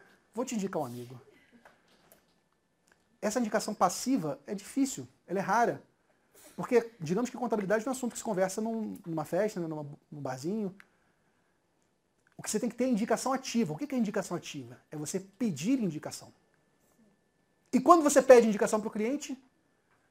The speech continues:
Quando o cliente tem um momento uau. Quando você tá com o teu cliente, e ele tá esperando aquela certidão, e você entrega aquela certidão, lembra da galinha? Vão cacarejar, pô.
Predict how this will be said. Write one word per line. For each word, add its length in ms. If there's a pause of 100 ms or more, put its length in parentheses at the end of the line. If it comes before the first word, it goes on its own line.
(180)
Quando 200
o 40
cliente 260
tem 100
um 60
momento 360
uau. 320 (1400)
Quando 140
você 180
tá 160
com 60
o 40
teu 120
cliente, 520 (400)
e 60
ele 80
tá 100
esperando 300
aquela 200
certidão, 600
e 60
você 160
entrega 260
aquela 200
certidão, 540 (920)
lembra 180
da 80
galinha? 440 (1080)
Vão 120
cacarejar, 560
pô. 180